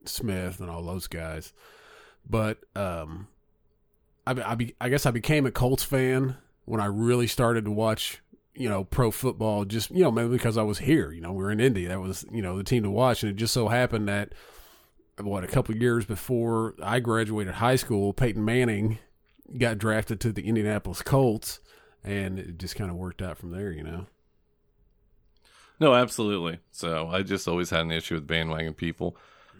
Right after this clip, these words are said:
Speaker 2: It's okay for kids. I mean, my son is whoever.
Speaker 1: Oh, yeah.
Speaker 2: He went from, uh, Kevin Durant, hundred fifty dollar shoes, to, uh, Stephen Curry's, uh, awful Under Armour,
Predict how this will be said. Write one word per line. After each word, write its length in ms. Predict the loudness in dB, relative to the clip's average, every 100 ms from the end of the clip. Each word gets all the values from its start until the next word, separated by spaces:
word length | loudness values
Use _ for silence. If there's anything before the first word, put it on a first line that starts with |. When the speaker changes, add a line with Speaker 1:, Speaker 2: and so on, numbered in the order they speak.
| -14 -14 -14 -18 -16 -16 -6
Speaker 2:
It's 160 | 2 4
okay 280 | 8 8 6
for 160 | 4
kids. 560 | 2 2 2 -2 -14 -14 -6
I 60 |
mean, 140 | -2 0
my 140 | 0
son 380 | 0 0 0 0
is 200 | -2 -2
whoever. 340 | 2 4 4
Speaker 1:
Oh, 40 | 2
yeah. 260 | 0 -2
Speaker 2:
He 100 | 0
went 220 | 0 0 0
from, 260 | 0 0
uh, 140 | -2 0
Kevin 320 | 0 0 2
Durant, 500 | 0 2 2 0 -4 -10
hundred 320 | -4 -2 -2
fifty 220 | -4 -2 0
dollar 220 | 2 0
shoes, 420 | -2 -4 -4 -6
to, 240 | -6 -6 -8 _ _ _ _ _ _ _ _ _ -20 -20 -14
uh, 220 | -8 -8 -6
Stephen 440 | -2 -2 -2 -6
Curry's, 640 | -2 0 0 0 -2 -4
uh, 320 | -4 -2 -2 -4 0
awful 420 | 2 2 -2 -2
Under 280 | -4 -2 0
Armour, 380 | -2 -2 -6